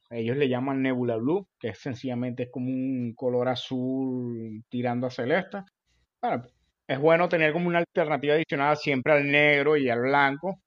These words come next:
y generalmente veo que es un color unisex, o sea, lo pueden usar tanto hombres como mujeres, no habría problema por ahí. Y un punto más en la parte de diseño es que s-, permitieron o dejaron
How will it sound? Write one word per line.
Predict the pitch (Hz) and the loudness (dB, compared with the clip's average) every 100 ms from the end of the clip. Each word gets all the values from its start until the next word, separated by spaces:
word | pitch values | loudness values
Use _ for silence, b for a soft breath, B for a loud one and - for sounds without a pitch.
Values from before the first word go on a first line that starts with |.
| _ | _
y | 120 120 120 113 - | -2 0 0 -2 -8
generalmente | - 127 123 131 127 147 147 139 127 120 _ - | -4 -2 0 -2 0 2 4 2 0 -4 _ -6
veo | 139 131 135 | 0 2 2
que | 151 | 0
es | 131 | 0
un | 151 147 | -2 -4
color | 135 139 131 139 | -2 2 4 4
unisex, | 147 135 120 143 113 - | 2 0 -2 -2 -4 -6
o | - | -10
sea, | 127 | -6
lo | 113 | -6
pueden | 110 113 | -6 -8
usar | 120 135 131 | -6 -6 -4
tanto | 131 123 120 | -6 -6 -6
hombres | 113 113 120 123 | -6 -6 -6 -8
como | - 131 | -8 -8
mujeres, | 113 113 117 110 _ _ _ _ - | -6 -6 -6 -8 _ _ _ _ -8
no | 120 | -4
habría | 120 120 | -2 -2
problema | 123 113 120 113 | -2 -4 -4 -6
por | 110 | -6
ahí. | 110 107 - _ _ | -8 -8 -12 _ _
Y | - 202 220 240 - _ _ _ _ _ - | -2 0 2 0 -4 _ _ _ _ _ -8
un | 143 139 | -6 -4
punto | 170 170 165 185 | -2 -2 0 2
más | 185 165 | 2 0
en | 170 | -2
la | 127 127 | -4 0
parte | 127 - 165 | 0 0 -4
de | |
diseño | 160 - 165 170 214 - | -2 -2 -2 -2 -4 0
es | 131 | 0
que | - | 0
s-, | 127 - - - | -6 -8 -8 2
permitieron | 156 139 127 131 139 156 160 | 4 4 0 2 4 4 2
o | 151 143 | 2 2
dejaron | 131 117 170 196 165 208 | 2 2 6 6 4 0